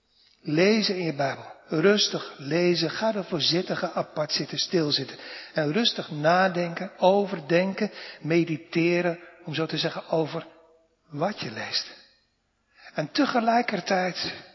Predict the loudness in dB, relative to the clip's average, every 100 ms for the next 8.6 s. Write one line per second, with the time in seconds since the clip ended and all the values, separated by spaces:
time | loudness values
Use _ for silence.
0 | _ 0 2 2 0 -8 -14 -20 _ _
1 | 0 2 4 2 0 -4 0 4 4 2
2 | -6 -8 -2 -2 -2 -12 -18 -20 -20 -20
3 | _ _ _ _ 4 6 6 2 -4 -16
4 | -20 -20 _ _ _ _ _ _ _ _
5 | -14 -2 0 0 0 -6 -6 -10 -20 _
6 | -2 2 4 6 6 4 4 4 2 4
7 | 4 4 0 -2 -6 -2 -2 -2 -2 -14
8 | -14 -12 0 2 0 -4